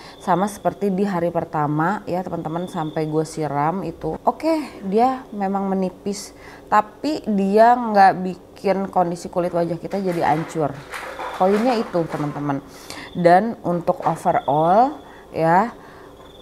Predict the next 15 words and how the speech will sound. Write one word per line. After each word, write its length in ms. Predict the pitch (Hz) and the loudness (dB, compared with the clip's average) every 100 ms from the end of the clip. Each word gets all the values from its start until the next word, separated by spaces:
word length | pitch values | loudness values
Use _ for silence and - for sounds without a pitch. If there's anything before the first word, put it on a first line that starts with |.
| - - | -20 -8
tadi 240 | 175 165 | -4 -2
gue 160 | 165 160 | 2 2
kasih 320 | 170 160 175 | 2 -2 -2
tahu 480 | 165 156 170 196 220 | 2 4 4 2 0
untuk 240 | - 180 | -4 -4
berminyak 400 | 170 160 160 156 | -4 -2 -4 -6
tidak 400 | - 151 143 139 - - | -6 -2 0 -2 -4 -8
bisa, 480 | 143 151 220 262 - - - - - - | -6 -2 2 2 0 -14 -20 -18 -12 -8
untuk 240 | 170 175 | -6 -2
kulit 240 | 170 170 | 0 -2
kering 480 | 170 160 180 190 165 147 | -2 -2 0 0 -2 2
bagus 480 | 151 151 139 160 - | 4 4 4 -4 -2
banget, 480 | 156 135 143 214 - | -2 0 2 0 -2
dipakai 320 | 165 143 143 143 | -8 -6 -6 -6
tipis 320 | 147 - | -8 -8